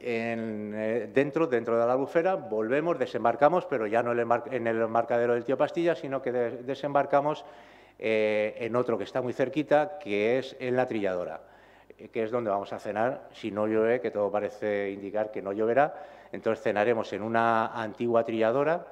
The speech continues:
que es, eh, como convertido ahora en una especie de museo etnográfico, y cenamos al aire libre. Eh,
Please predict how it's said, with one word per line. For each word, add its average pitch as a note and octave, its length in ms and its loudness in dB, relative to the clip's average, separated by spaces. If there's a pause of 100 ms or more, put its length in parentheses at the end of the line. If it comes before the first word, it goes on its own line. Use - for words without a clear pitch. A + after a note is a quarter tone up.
que G2+ 320 0
es, - 220 -10
eh, F#2 420 -4 (460)
como G#2 200 -4
convertido G#2 480 -2
ahora G#2+ 160 0
en G2+ 60 -4
una G#2 300 -6
especie G#2 300 -6
de G2 40 0
museo G2+ 320 -2
etnográfico, C#3 680 0 (800)
y - 40 -20
cenamos A2 460 2
al G#2+ 120 6
aire A2+ 200 2
libre. D3 380 0 (1300)
Eh, G#2+ 340 -8